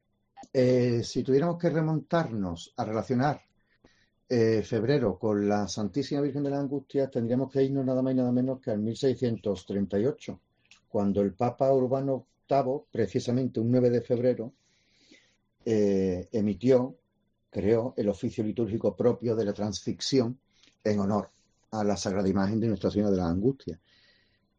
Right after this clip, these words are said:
<clears throat> Es importante saber que unos años antes, en mil seiscientos, tan solo cinco años antes, en mil seiscientos treinta y tres, Alfonso Garelluto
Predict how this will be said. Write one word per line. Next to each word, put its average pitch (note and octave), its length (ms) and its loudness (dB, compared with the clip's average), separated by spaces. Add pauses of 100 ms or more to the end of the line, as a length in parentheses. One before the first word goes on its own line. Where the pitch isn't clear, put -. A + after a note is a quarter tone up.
(160)
<clears throat> B2+ 360 6 (800)
Es D3+ 240 2
importante E3 1000 0 (720)
saber C3+ 480 2
que C#3+ 100 -2
unos C3 200 0
años B2+ 260 0
antes, C3+ 340 -2
en A#2+ 160 -2
mil A#2+ 200 -2
seiscientos, A#2+ 800 -2
tan G2+ 160 -2
solo C3+ 160 0
cinco B2 220 -2
años B2+ 180 -2
antes, B2+ 220 -4
en G#2 80 -2
mil B2 80 0
seiscientos B2+ 460 -2
treinta C3 240 -2
y - 20 -8
tres, B2 320 -2
Alfonso A#2+ 480 -4
Garelluto B2 640 0